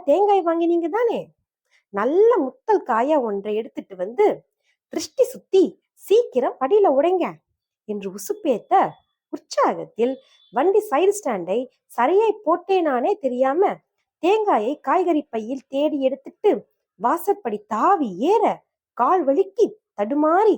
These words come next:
தலை குப்புற விழ தேங்காய் நாலெட்டு தாண்டி விழுந்து உருண்டது.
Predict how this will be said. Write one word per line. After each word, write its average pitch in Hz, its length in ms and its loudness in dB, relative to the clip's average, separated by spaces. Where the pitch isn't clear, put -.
தலை 254 260 -2
குப்புற - 420 -2
விழ 269 200 0
தேங்காய் 330 480 2
நாலெட்டு 277 640 0
தாண்டி 320 400 2
விழுந்து 339 400 2
உருண்டது. 285 440 2